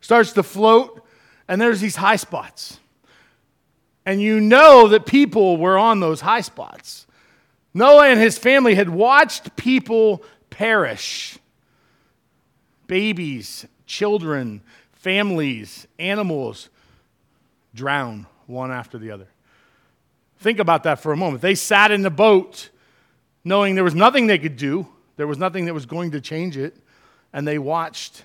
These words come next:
these people perish. Probably pretty hard to do. You know, this picture is just of, of a flood,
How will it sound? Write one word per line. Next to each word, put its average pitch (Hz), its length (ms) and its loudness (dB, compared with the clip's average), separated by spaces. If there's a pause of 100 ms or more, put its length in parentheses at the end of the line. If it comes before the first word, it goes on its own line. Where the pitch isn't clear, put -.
(140)
these 135 180 -16
people 127 320 -20
perish. - 580 -20 (2750)
Probably 214 760 0 (240)
pretty 190 220 -6
hard 165 280 -6
to 139 80 -12
do. 123 280 -12 (1500)
You 139 100 -10
know, 135 80 -8
this 156 180 -8
picture 147 300 -12
is 127 60 -12
just 123 200 -12
of, 127 160 -10
of 135 180 -8
a 123 120 -8
flood, 139 580 -6